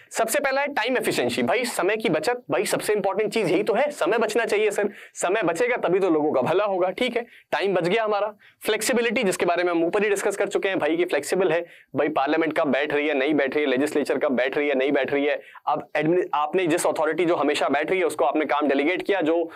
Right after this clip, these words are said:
उस काम के लिए ही बनी थी उसको आपने delegate कर दिया, वो आपका काम करती जा रही है और आप उस पे एक monitoring करते जा रहे हैं। Expert input, अब भाई जो experts लोग हैं उस field के, उस particular law के, उस particular legislation के, वो उस पे काम कर रहे हैं तो जाहिर सी बात है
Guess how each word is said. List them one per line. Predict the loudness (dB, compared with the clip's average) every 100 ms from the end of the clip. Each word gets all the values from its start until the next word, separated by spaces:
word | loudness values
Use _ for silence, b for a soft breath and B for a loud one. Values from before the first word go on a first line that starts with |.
| B -2
उस | -2 0
काम | 0 0 0
के | 0
लिए | 0 0
ही | 0
बनी | 0 0
थी | 0
उसको | 0 2 0
आपने | 0 0
delegate | 0 0 0
कर | 0
दिया, | 0 2
वो | 2 2
आपका | 0 -2 -2
काम | 0 0
करती | -2 0
जा | 0
रही | 0 2
है |
और | 2 0
आप | -2 B B -4
उस | -2
पे | 0 0
एक | 0 0
monitoring | 0 0 0 0 0
करते | -2 0
जा | 0 0
रहे | -2
हैं। | -4 -8 B B B -6
Expert | -4 -2 -2 -2
input, | -2 -2 -2
अब | -2 0
भाई | 0
जो | 0 0
experts | -2 -4 -2 -2 0
लोग | 0 2
हैं | 0
उस | -2 -2
field | 0 0
के, | 0
उस | -2 -2
particular | -2 0 0 2
law | 2 2
के, | 0
उस | -2 -2
particular | -2 2 2 2
legislation | 2 2 0 0 0
के, | 0
वो | 2 0
उस | 0
पे | -2
काम | -2 0 0
कर | 0
रहे | 0
हैं | 0
तो |
जाहिर | 0 0 0
सी | 0
बात | 0 0
है | -2